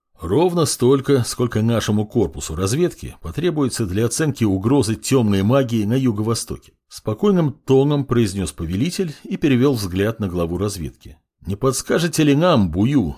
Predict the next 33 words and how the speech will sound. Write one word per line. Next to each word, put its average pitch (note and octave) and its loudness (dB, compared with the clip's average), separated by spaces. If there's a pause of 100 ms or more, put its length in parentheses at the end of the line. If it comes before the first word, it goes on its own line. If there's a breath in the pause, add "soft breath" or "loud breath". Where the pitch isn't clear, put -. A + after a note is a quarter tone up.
сколько - -4
вам A#2+ 2
потребуется G2 -2
времени A#2+ 2
для G2+ -2
точного G2+ -2
принятия F2 -4
решения?» E2 -10 (420)
Тот G3 0
в E3 -2
очередной C#3+ 2
раз A2 2
поклонился A#2+ -4
и, D3+ -4
стараясь F#2 0
скрыть - -4
панику, B2 -2
ответил: - -10 (440)
«Три E2+ -6
дня, G#2 0
мой D2 -4
повелитель. F2 -8 (260)
Три A#2+ -2
дня, A2 2
и C3+ 4
мы B2+ 4
точно D#3 2
разберемся B2 0
с - -8
тем, A2 -6
что - -12
там C#2 -10
находится». D#2+ -6